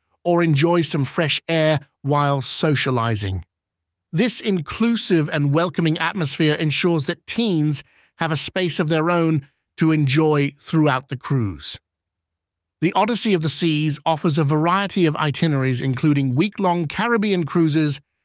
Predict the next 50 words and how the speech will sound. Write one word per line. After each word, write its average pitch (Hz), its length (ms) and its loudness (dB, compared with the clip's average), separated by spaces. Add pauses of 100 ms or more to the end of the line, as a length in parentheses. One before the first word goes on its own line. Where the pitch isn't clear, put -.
(180)
and 151 180 0
European 131 580 0
voyages. 104 680 -4 (640)
This 277 240 -2
means 233 260 0
that 185 160 -2
families 214 560 -2
have 165 180 -2
more 202 420 2
options 147 480 0
when 143 120 0
it - 100 -6
comes 160 300 -2
to 151 100 -2
planning 160 420 -2
their 143 180 0
adventures 135 520 -2
with 131 160 -4
teens. 117 600 -4 (880)
I 214 140 2
hope 220 220 0
you 214 100 2
found 208 300 0
all 202 120 4
of 175 80 0
this 170 200 0
really 202 280 2
useful 175 400 0
to 143 100 -2
pick 175 180 -2
the 156 80 0
best 156 300 -2
Royal 170 280 0
Caribbean 156 560 0
ship - 280 -2
for - 80 -4
your 143 160 0
family 160 380 0
holiday. 139 520 0 (640)
Why 196 220 0
not 240 180 0
get 202 140 -2
in 190 140 0
touch 220 280 -4
with 180 120 -2
our 170 140 0
team 185 240 0
of 143 100 -2
cruise 208 280 0
gurus? 160 500 0